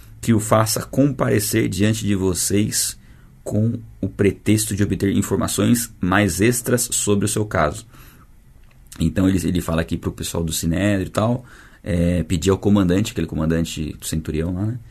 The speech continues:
que chame Paulo pra esclarecer mais algumas coisas. Aí eles vão aproveitar que Paulo vai vir pra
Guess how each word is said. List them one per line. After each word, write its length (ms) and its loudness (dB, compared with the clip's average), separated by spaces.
que 140 2
chame 300 6
Paulo 440 4
pra 140 0
esclarecer 480 0
mais 160 2
algumas 320 0
coisas. 460 -2
Aí 140 0
eles 100 0
vão 100 0
aproveitar 460 -2
que 100 -10
Paulo 220 -2
vai 160 -2
vir 300 -2
pra 360 -6